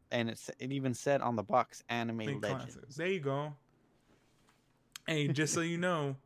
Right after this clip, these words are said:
Speaker 2: Funimation has an Anime Classics label as well. And there, there
Speaker 1: Do
Speaker 2: are
Speaker 1: they?
Speaker 2: some things on there that's not, aren't classics.
Speaker 1: Like Girls Bravo?
Speaker 2: Girls Bravo, yep. Anime Classic, Girls Bravo. I think that's the, the most famous one I can
Speaker 1: <laughs>
Speaker 2: remember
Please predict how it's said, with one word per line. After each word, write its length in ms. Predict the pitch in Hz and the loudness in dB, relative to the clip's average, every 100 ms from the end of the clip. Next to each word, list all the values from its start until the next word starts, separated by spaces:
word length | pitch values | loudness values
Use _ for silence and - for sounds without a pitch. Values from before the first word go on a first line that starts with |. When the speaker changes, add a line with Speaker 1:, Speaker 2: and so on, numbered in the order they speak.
| _ _ _ _ - - | _ _ _ _ -16 -6
Speaker 2:
Funimation 500 | 156 156 165 160 165 | -2 2 2 2 2
has 180 | 147 143 | 2 4
an 60 | |
Anime 380 | 131 147 147 143 | 4 4 4 0
Classics 460 | 135 147 135 147 - | 2 2 2 -2 2
label 320 | 131 143 143 | 2 4 2
as 120 | 143 | 2
well. 240 | 156 151 139 - - _ _ _ _ _ _ - _ | 2 2 2 -4 -18 _ _ _ _ _ _ -20 _
And 120 | 135 | -4
there, 260 | 139 139 127 | 0 0 0
there 140 | 143 143 | 4 6
Speaker 1:
Do 60 | 156 | 8
Speaker 2:
are 40 | |
Speaker 1:
they? 80 | 175 | 6
Speaker 2:
some 140 | 160 | 6
things 240 | 156 170 160 | 2 0 0
on 140 | 165 | 0
there 120 | 170 | 0
that's 160 | 165 147 | 0 0
not, 340 | 165 156 92 - _ _ _ _ _ _ - | 0 -2 -4 -12 _ _ _ _ _ _ -6
aren't 220 | 151 165 | -2 -2
classics. 760 | - 185 180 - 139 - - - - - - - - _ _ - | 4 6 6 6 2 2 -2 -4 -12 -20 -20 -20 -20 _ _ -6
Speaker 1:
Like 160 | 123 104 _ | -4 -4 _
Girls 300 | - 135 131 | 2 4 4
Bravo? 480 | 117 143 156 156 180 | 2 4 4 4 2
Speaker 2:
Girls 300 | 151 170 151 | 4 4 6
Bravo, 400 | 156 156 143 127 | 6 6 4 0
yep. 320 | 135 151 170 | 2 2 2
Anime 360 | 151 156 160 151 | 0 0 -2 -2
Classic, 440 | 156 147 135 143 | 0 0 -2 -4
Girls 320 | 139 139 139 | 0 2 0
Bravo. 500 | 135 127 123 123 131 | 0 -2 -2 -4 -4
I 40 | 135 | -2
think 80 | 160 | 0
that's 140 | 165 | 2
the, 80 | 156 | 2
the 200 | 151 151 | 2 0
most 280 | 147 147 - | 2 2 2
famous 280 | 147 143 180 | 0 2 2
one 140 | 139 | 2
I 60 | 135 | 0
can 100 | 147 | 0
Speaker 1:
<laughs> 60 | |
Speaker 2:
remember 580 | 135 135 131 131 135 147 | -2 -4 -4 -2 -4 -4